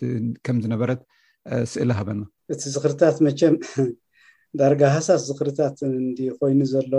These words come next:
Speaker 2: እ፣ ብሰንኪ ክንራኸብ ዘይምኽኣልና ኩላህና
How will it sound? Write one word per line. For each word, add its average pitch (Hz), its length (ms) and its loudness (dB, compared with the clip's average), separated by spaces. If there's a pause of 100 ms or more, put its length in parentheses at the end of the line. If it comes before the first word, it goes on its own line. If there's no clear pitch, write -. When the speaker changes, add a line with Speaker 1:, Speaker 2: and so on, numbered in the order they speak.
(160)
Speaker 2:
እ፣ 135 120 -8 (140)
ብሰንኪ 135 440 -2 (220)
ክንራኸብ 131 540 -4
ዘይምኽኣልና 131 580 -6 (340)
ኩላህና 131 440 -8